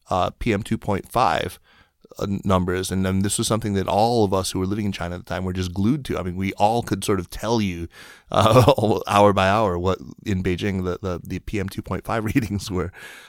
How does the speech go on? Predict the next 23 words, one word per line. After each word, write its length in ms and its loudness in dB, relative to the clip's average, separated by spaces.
But 200 8
this 320 4
wasn't 320 4
just 220 -2
among, 440 0
you 60 -2
know, 440 -4
the, 320 -8
the 240 -6
costed 500 -8
expats 640 -6
there. 260 -10
There 100 -8
was 140 -6
also 520 -4
really 480 2
important 640 -4
people 540 -2
in 160 -4
China 340 -4
who 240 -6
were, 320 -6
were 340 -8